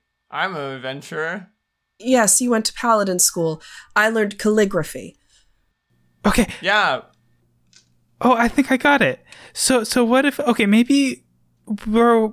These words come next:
Speaker 3: maybe we just got really lucky in finding this place. So maybe instead, Ashton can be like, like our, our, our, our, our, our, our hacker who's,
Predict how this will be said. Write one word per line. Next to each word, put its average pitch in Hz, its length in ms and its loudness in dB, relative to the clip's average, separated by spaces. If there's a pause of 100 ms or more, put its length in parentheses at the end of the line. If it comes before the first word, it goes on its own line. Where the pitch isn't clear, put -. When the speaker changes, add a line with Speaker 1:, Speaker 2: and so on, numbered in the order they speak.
Speaker 3:
maybe 226 260 2
we 254 140 2
just 240 180 -4
got 208 140 0
really 208 140 4
lucky 202 260 0
in 160 60 0
finding 220 400 2
this 131 140 -6
place. - 260 -8
So 190 80 0
maybe 220 280 2
instead, 254 480 2 (340)
Ashton 220 680 0 (180)
can 214 200 4
be 208 360 2
like, 196 320 0 (320)
like 208 220 0 (100)
our, 190 260 4
our, 180 360 0
our, 180 260 4
our, 170 220 2
our, 180 320 2
our, 160 320 -2 (160)
our 170 140 0
hacker 160 540 0 (100)
who's, 196 280 0